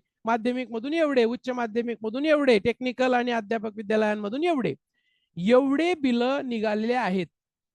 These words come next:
मेडिकल बिलं ज्याला आपण म्हणतो, जे आपण, अ, खर्च करतो आणि त्याच्यानंतर शासनाकडे सादर करतो. मग ते किती प्रमाणात झालेली आहेत,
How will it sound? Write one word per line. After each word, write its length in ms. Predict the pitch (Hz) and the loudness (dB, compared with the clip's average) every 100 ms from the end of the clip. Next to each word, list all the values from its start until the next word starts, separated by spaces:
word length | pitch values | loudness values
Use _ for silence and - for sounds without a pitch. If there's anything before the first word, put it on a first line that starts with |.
| _ - | _ -4
मेडिकल 420 | 226 247 240 269 | -2 0 0 2
बिलं 220 | 233 233 | 2 0
ज्याला 240 | 220 220 | -2 -4
आपण 220 | 214 214 220 | -4 -6 -8
म्हणतो, 400 | 190 190 190 - _ _ _ | -8 -8 -10 -12 _ _ _
जे 80 | 185 | 0
आपण, 380 | 226 226 247 262 - _ _ _ _ _ | 2 2 0 -2 -10 _ _ _ _ _
अ, 200 | - 220 220 | -4 -4 0
खर्च 240 | 247 240 277 | 0 2 0
करतो 300 | 269 262 285 | 0 -2 -2
आणि 180 | 277 | -4
त्याच्यानंतर 460 | 262 240 247 247 254 | -4 -6 -6 -6 -6
शासनाकडे 540 | 247 233 220 220 220 269 | -2 -4 -2 -4 -2 -2
सादर 320 | 269 240 214 | 0 2 0
करतो. 380 | 185 151 - 120 _ _ _ _ _ _ _ _ _ _ - | -2 -8 -12 -20 _ _ _ _ _ _ _ _ _ _ -2
मग 140 | 285 - | -2 0
ते 80 | 330 | -2
किती 400 | 285 302 320 403 | 0 2 6 6
प्रमाणात 540 | 370 330 320 311 311 294 - | 6 4 2 2 2 0 -2
झालेली 360 | 214 247 254 269 | 2 4 6 6
आहेत, 380 | 262 208 208 | 4 2 2